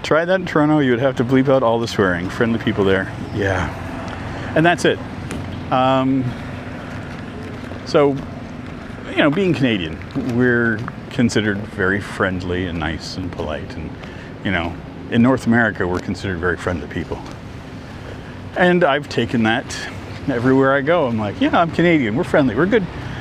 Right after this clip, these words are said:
good folk to, to chat with. And, you know, we're very friendly." And I get to Southeast Asia,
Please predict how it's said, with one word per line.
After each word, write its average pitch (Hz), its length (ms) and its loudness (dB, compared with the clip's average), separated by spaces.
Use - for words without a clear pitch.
good 262 160 4
folk 170 280 2
to, 135 320 2
to 131 180 2
chat 123 400 0
with. 95 120 0
And, 127 100 4
you 131 60 6
know, 127 160 4
we're 185 80 6
very 165 220 6
friendly." 127 360 2
And - 1300 -2
I 202 100 4
get 202 120 2
to 131 80 -6
Southeast 175 480 4
Asia, 147 380 4